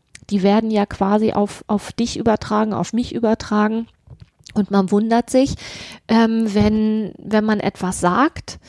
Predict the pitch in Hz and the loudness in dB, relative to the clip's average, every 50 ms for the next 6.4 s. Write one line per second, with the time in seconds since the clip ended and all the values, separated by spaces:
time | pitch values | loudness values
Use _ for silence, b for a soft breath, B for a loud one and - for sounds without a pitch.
0 | B B B B B _ - 202 208 208 - - - - - - _ _ _ _ | B B B B B _ 0 0 0 0 -2 -6 -10 -12 -14 -18 _ _ _ _
1 | _ _ _ _ _ _ - - 202 196 196 196 202 196 - - - _ - 214 | _ _ _ _ _ _ -6 -4 -2 0 0 0 -2 -2 -4 -6 -10 _ 2 2
2 | 254 269 - - 240 240 262 262 - 240 233 - 240 233 226 226 226 226 - - | 2 2 2 -2 -2 0 0 0 -2 -6 -4 0 2 2 4 4 4 2 0 -2
3 | - - - - - - 233 233 240 240 240 233 226 - - 208 196 233 220 208 | -6 -12 -8 -6 -2 0 0 0 0 -2 -4 -6 -8 -10 -12 0 2 2 4 4
4 | 233 269 302 339 359 - - - 175 202 - - 190 - - - 220 220 - - | 4 6 6 4 4 0 -2 -2 -2 0 0 0 -2 -2 -4 -4 -4 -4 -2 -2
5 | 196 208 208 - 226 196 - - 202 196 202 202 202 - - 202 208 214 240 262 | -2 -2 -4 -4 -8 -6 -4 -2 -2 -2 -2 -4 -4 -4 -4 -2 -2 0 0 -2
6 | 285 302 - - 220 214 B | -2 -4 -4 -4 -6 -6 B